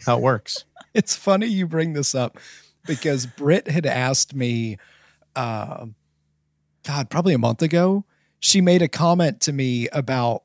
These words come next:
Speaker 2: like, just in general, like, who's the primary, who's the second, yada, yada. And I, I told her, I was like, "Cherish runs that show." I was like, "There is," and this is nothing against you, Linz. Like, it's just, I remember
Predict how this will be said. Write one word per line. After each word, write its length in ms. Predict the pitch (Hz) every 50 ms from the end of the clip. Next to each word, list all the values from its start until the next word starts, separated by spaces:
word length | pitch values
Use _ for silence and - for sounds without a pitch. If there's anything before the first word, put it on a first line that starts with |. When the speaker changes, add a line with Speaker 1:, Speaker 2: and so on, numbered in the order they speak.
| _ _
Speaker 2:
like, 480 | - 139 120 120 120 113 - - - - _ _ _ _ _ _ _ 165
just 240 | 156 - 226 - -
in 140 | 214 190 165
general, 560 | 123 147 143 143 139 127 117 110 107 107 - _
like, 280 | 135 131 120 113 -
who's 260 | - 131 185 185 170 -
the 80 | 160
primary, 680 | - - 160 151 147 147 147 143 139 135 135 131 127 123
who's 240 | 123 143 135 123 -
the 60 | 135
second, 460 | - - 127 113 110 - 113 110 -
yada, 200 | 127 110 107 110
yada. 240 | 107 104 101 - -
And 100 | 143 139
I, 140 | 135 151 156 - -
I 100 | 139 139
told 240 | 127 - 160 202 226
her, 60 | 160
I 80 | 120 117
was 220 | 117 123 - -
like, 240 | 131 120 113 107 -
"Cherish 580 | - - 139 151 185 190 135 117 - - - - _ _ _ _ _
runs 420 | - 120 123 131 131 127 120 110 -
that 240 | 127 120 107 98 -
show." 340 | - - 117 104 101 92 - _ _ _ _ _ _ -
I 100 | - 131
was 180 | 143 147 135 135
like, 160 | 135 131 -
"There 180 | 156 143 156 160
is," 160 | 151 143 - - - -
and 120 | 160 156 180
this 120 | 208 202
is 100 | 208 175
nothing 280 | 185 185 190 156 139 143
against 300 | 135 156 160 165 - 160
you, 60 | 147
Linz. 300 | 131 135 135 135 135 -
Like, 240 | 170 165 147 143 170
it's 180 | 165 160 -
just, 300 | - - 185 180 160 - - - - - -
I 140 | - 143 156
remember 680 | 185 214 233 190 165 165 160 165 165 160 156 147 139